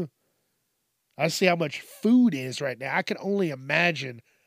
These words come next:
how much the price of fucking medicine has gone up.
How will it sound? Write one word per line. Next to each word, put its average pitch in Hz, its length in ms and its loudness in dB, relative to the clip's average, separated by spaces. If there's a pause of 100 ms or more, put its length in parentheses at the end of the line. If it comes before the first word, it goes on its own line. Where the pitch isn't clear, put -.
how 180 180 -4
much 165 520 -4 (600)
the 135 100 -6
price 175 340 -2
of 143 80 -12
fucking 127 460 -10
medicine 143 460 0
has 104 200 -12
gone 98 320 -16
up. 82 200 -20